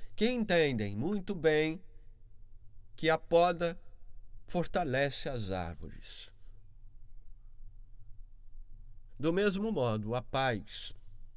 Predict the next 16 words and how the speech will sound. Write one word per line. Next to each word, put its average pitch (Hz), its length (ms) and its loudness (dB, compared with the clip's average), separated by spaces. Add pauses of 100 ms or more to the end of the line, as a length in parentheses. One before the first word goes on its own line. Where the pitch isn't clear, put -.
(1500)
algum 170 340 4
tipo 175 360 -2
de 135 160 2
paz 143 560 2
forçada, 131 760 0 (840)
limitada, 147 800 4 (920)
não 135 260 2
natural, 135 680 0 (1500)
pode 147 300 2
custar 143 480 -2
vidas. 107 760 -4 (1200)
Basta 156 420 2
considerar 143 840 0
a 143 120 0
grande 135 480 0
complacência 123 1080 -2